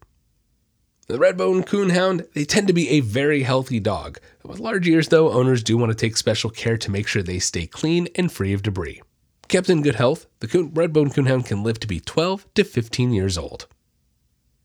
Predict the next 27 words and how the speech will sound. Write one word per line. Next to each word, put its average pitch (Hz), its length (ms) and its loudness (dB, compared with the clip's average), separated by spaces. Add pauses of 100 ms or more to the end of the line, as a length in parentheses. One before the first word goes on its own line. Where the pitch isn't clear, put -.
(220)
The 90 120 -10
Redbone 143 420 2
Coonhound 120 500 0 (160)
is 107 180 -4
a 104 60 0
relatively 135 720 -2
young 104 260 2
dog 82 260 -6
breed. 135 300 -2 (280)
They 175 100 -2
descended 185 520 0
from 110 220 2
red 120 460 -2
foxhounds - 760 -6 (240)
brought - 220 -4
to - 100 -8
the 185 60 0
United 131 340 0
States 90 320 -4
from 127 140 -2
Scottish - 480 -6
immigrants 92 420 -6
in 127 140 -2
the 139 80 2
late 107 400 -4
seventeen 95 580 -4
hundreds. - 540 -6